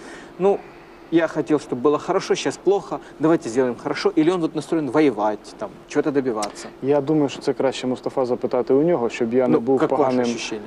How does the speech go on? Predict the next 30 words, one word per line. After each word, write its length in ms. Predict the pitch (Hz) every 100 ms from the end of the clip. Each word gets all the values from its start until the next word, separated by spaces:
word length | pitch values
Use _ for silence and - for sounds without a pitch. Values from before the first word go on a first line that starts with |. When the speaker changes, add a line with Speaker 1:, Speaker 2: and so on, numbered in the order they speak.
| - 127
Speaker 2:
ретранслятором. 920 | 135 127 143 - 123 110 113 110 98 117
В 40 |
мене 180 | 147 143
взагалі 360 | 123 127 131 127
немає 360 | 127 120 107
ніякого 580 | 113 131 110 - 104 104 - 113
відчуття 460 | 113 - 123 170 170
по 180 | 131
цій 200 | 123 143
темі. 340 | 139 110 101 101
Але 200 | 120 131
в 60 | 135
мене 220 | 139 135
є 80 | 127
чітке 300 | 131 - 131
переконання, 640 | 131 135 147 180 214 147
що 240 | - - 113
повинна 320 | 135 160 156
постати 440 | 131 - 139 131
нова 380 | 120 131 131 190
національна 520 | 165 - 120 139 135
демократія. 600 | 117 110 104 104 104 - - - - - - -
І 120 | 123
цією 360 | - 160 165 147
новою 400 | 147 147 156 135
національною 480 | 127 - 135 127 127
демократією 640 | 131 135 196 202 143 139
не 60 | 139
може 300 | 135 113 113
бути 360 | 110 110 107